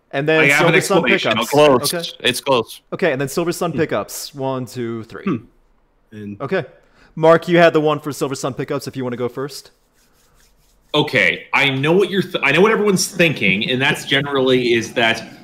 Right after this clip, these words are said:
Speaker 2: you, clearly, Silver Sun Pickups is phenomenally derivative of what Smashing Pumpkins laid down, and Silver Sun Pickups do not have a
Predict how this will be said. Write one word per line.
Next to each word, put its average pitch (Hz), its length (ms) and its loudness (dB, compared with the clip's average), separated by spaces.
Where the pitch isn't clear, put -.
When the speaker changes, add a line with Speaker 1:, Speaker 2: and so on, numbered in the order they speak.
Speaker 2:
you, 170 260 2
clearly, 175 760 2
Silver 180 320 2
Sun 156 220 -2
Pickups 143 400 -4
is 123 280 -4
phenomenally 175 600 4
derivative 113 840 0
of 127 320 0
what 110 320 -2
Smashing 113 420 -4
Pumpkins 101 460 -8
laid 90 260 -6
down, 147 440 0
and 165 180 2
Silver 247 240 2
Sun 220 200 0
Pickups 175 300 -4
do 156 200 -4
not 143 220 -2
have 135 280 0
a 113 220 2